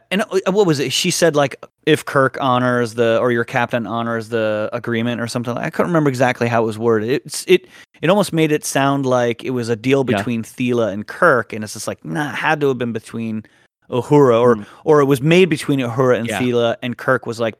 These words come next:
Speaker 1: "Okay, nope, this is appropriate. Yeah, we'll do it," you know, and make it
Speaker 2: Yeah.
Speaker 1: like he's the
Speaker 2: Up
Speaker 1: one
Speaker 2: for
Speaker 1: who
Speaker 2: it, up
Speaker 1: approved
Speaker 2: for
Speaker 1: it,
Speaker 2: it,
Speaker 1: even
Speaker 2: yeah.
Speaker 1: though it was Uhura's idea.
Speaker 2: I, I love the music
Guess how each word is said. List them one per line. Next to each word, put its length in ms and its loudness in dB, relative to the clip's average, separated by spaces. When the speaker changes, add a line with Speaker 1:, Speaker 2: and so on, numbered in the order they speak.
Speaker 1:
"Okay, 380 2
nope, 260 -2
this 140 -4
is 60 -6
appropriate. 560 -2
Yeah, 180 0
we'll 160 -2
do 240 -2
it," 180 -4
you 140 -4
know, 240 -2
and 160 -4
make 200 -2
it 180 -2
Speaker 2:
Yeah. 120 -4
Speaker 1:
like 140 -2
he's 440 -2
the 80 2
Speaker 2:
Up 40 4
Speaker 1:
one 140 0
Speaker 2:
for 60 -6
Speaker 1:
who 80 0
Speaker 2:
it, 40 2
up 100 -6
Speaker 1:
approved 360 -2
Speaker 2:
for 100 -2
Speaker 1:
it, 40 -4
Speaker 2:
it, 60 -8
Speaker 1:
even 180 -2
Speaker 2:
yeah. 60 -4
Speaker 1:
though 80 -6
it 40 -10
was 160 -6
Uhura's 600 -4
idea. 480 -8
Speaker 2:
I, 240 -2
I 80 0
love 280 -2
the 60 -8
music 640 -6